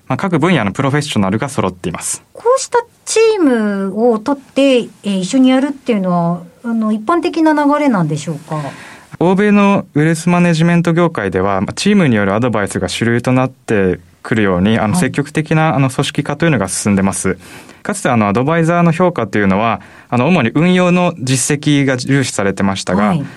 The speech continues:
Speaker 1: えー、今では、まあ、もちろんそれは当然ということに加えて、
Speaker 2: うん。
Speaker 1: えー、投資以外の、えー、非金融の分野でも総合的にサービス提供するという必要が出てきています。
Speaker 2: はい。
Speaker 1: なので、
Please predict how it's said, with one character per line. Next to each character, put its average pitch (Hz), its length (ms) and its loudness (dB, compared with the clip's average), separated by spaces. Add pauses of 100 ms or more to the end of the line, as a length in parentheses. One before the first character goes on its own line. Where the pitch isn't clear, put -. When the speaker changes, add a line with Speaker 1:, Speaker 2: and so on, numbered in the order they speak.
(260)
Speaker 1:
え 110 240 0
ー、 - 40 2
今 170 180 2
で 120 80 2
は、 104 80 0
ま 104 80 2
あ、 - 20 0
も 98 140 0
ち 131 100 -2
ろ 120 80 2
ん 98 60 0
そ - 120 -2
れ 110 100 0
は 104 180 0
当 110 180 0
然 98 220 0
と 90 180 -2 (100)
い 110 100 0
う 104 100 0
こ 104 160 -2
と 104 120 -2
に 95 120 0
加 104 320 -2
え 98 80 0
て、 120 300 -2
Speaker 2:
う - 20 -12
ん。 131 40 -12 (400)
Speaker 1:
え 113 120 0
ー、 107 40 -2
投 139 280 0
資 127 340 2
以 - 20 2
外 120 260 0
の、 135 280 2
え 98 220 0
ー、 98 40 0
非 147 280 -2
金 117 260 0
融 110 160 2
の 151 140 2
分 113 200 2
野 92 120 0
で 143 80 0
も 131 100 2
総 113 220 -2
合 107 140 0
的 107 220 -4
に 143 100 2
サ 113 160 -2
ー - 20 -2
ビ 98 140 -2
ス - 60 -12
提 104 200 -2
供 87 160 -4
す - 160 -6
る - 80 -8
と 104 160 -2
い 113 100 -2
う 113 80 0
必 - 220 -8
要 110 100 0
が 147 140 0
出 110 100 -2
て 90 140 -6
き - 80 -18
て - 100 -6
い 82 100 -4
ま 82 140 -8
す。 - 160 -10
Speaker 2:
は 147 220 -2
い。 127 60 -4
Speaker 1:
な 160 120 2
の 139 80 2
で、 110 220 0